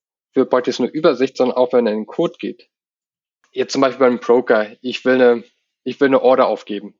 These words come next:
Ich will Apple kaufen. Wenn man dann einfach in den Code reingehen kann und es da eine Klasse gibt, Order, über die man die ganze Funktionalität,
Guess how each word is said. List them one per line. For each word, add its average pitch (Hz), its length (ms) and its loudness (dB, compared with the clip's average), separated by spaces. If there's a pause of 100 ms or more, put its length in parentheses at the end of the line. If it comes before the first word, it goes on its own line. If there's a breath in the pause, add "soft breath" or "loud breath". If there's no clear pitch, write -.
(260)
Ich 123 220 -8
will 120 520 2 (240)
Apple 127 260 0
kaufen. 101 400 -6 (1080)
Wenn 123 120 2
man 131 120 0
dann 147 160 0
einfach 160 240 0
in 143 80 0
den 139 140 -2
Code - 340 -2
reingehen 107 420 -2
kann 107 360 -10 (640)
und 123 560 0 (340)
es 123 200 -2
da 135 120 2
eine 147 140 0
Klasse 143 360 -2
gibt, - 240 -8
Order, 165 500 2 (160)
über 127 240 -2
die 123 200 -6
man 135 160 2
die 127 80 -6
ganze 131 260 -2
Funktionalität, 135 1040 0